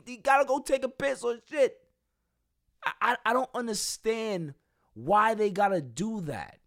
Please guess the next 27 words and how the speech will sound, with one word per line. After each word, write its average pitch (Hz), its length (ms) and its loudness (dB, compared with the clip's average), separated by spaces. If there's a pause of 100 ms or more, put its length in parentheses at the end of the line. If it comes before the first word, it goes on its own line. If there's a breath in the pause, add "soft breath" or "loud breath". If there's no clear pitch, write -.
(680)
Are - 60 -14
you 220 160 -6
that 180 460 -4
desperate 208 560 0
for 170 160 -10
people 190 420 -8
to 160 100 -6
read 170 460 -10
your 175 160 -8
article 185 480 -8
that 165 220 -12
you 175 80 -16
gotta 175 280 -6
do 156 260 -12
that? 180 600 -14 (540)
As 120 200 -4
much 196 320 2
as 214 60 -4
LeBron 175 480 4
James 139 400 0
respects 120 540 -2 (360)
Steph - 360 -2
Curry, 95 360 -2 (300 soft breath)
as 92 240 -8
much 175 300 4
as 147 160 -2
he 156 360 -4